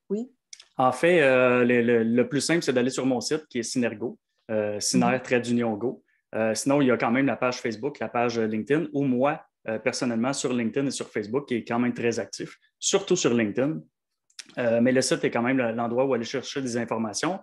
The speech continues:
Speaker 2: Si vous n'avez pas réponse à vos questions, ça va me faire plaisir de vous répondre personnellement. Euh, d'ailleurs, j'invite vraiment les gens, là, à aller se connecter avec moi sur LinkedIn parce que j'ai pas été capable tantôt de faire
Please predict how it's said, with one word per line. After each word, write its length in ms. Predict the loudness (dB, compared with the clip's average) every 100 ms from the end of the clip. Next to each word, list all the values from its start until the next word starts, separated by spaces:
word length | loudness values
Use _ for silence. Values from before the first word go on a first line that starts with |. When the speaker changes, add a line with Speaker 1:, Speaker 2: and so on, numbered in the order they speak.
| -14 -18 -6
Speaker 2:
Si 200 | -2 0
vous 140 | 4
n'avez 260 | 4 4 4
pas 260 | 4 2
réponse 340 | 2 0 0 0
à 60 |
vos 140 | 0 0
questions, 480 | -2 -2 -2 -2
ça 140 | -2 -4
va 100 | -6
me 60 | -4
faire 240 | -6 -2
plaisir 420 | 0 2 0 0
de 80 | -2
vous 100 | -4
répondre 320 | -4 -4 -4
personnellement. 640 | -4 -4 -2 -2 -2 -6 -14 _ _ _ -8
Euh, 160 | -2 2
d'ailleurs, 320 | 4 4 2
j'invite 260 | 0 0 0
vraiment 260 | 0 0
les 180 | 2 0
gens, 180 | 0 -2
là, 180 | -4 -4
à 100 | -6
aller 220 | -6 -6
se 80 | 0
connecter 400 | 0 0 0 -2
avec 180 | -2 -2
moi 120 | -4
sur 140 | -4
LinkedIn 300 | -4 -4 -4
parce 160 | -6 -4
que 80 | -2
j'ai 140 | -2
pas 100 | -2
été 140 | -2 -2
capable 280 | -4 -4
tantôt 280 | -2 -4 -2
de 100 | -4 -4
faire 200 | -6 -10